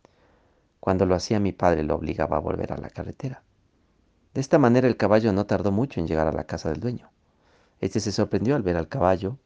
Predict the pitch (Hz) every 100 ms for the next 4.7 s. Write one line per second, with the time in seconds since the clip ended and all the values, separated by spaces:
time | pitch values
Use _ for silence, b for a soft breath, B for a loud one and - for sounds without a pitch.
0 | _ - 87 90 85 82 87 90 90 87
1 | 90 - 85 80 - 98 - - 82 87
2 | 80 76 - - - - - - 78 73
3 | b b b b b b - 98 85 82
4 | 78 60 95 95 151 127